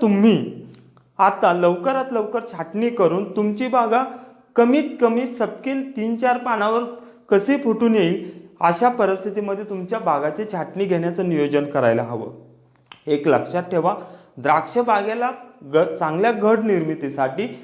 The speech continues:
पाण्याची अत्यंत गरज असते, पण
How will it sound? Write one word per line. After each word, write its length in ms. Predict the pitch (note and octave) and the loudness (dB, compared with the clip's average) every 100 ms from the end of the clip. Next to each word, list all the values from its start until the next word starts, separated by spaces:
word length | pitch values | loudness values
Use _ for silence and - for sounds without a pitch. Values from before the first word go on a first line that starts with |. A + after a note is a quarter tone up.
| - - D#3 | -20 -4 2
पाण्याची 840 | D3 D#3 F#3+ - A3+ C4+ - - - - | 2 2 -2 -2 -6 -6 -10 -20 -20 -10
अत्यंत 480 | C#3+ - - A#3 A#3+ | -10 -8 -2 0 2
गरज 400 | A#3 F#3 D#3+ C#3 | 0 2 2 2
असते, 480 | B2+ - A2+ A#2 - - - | -2 -4 -8 -8 -16 -16 2
पण 260 | A#3+ F#3 | 4 4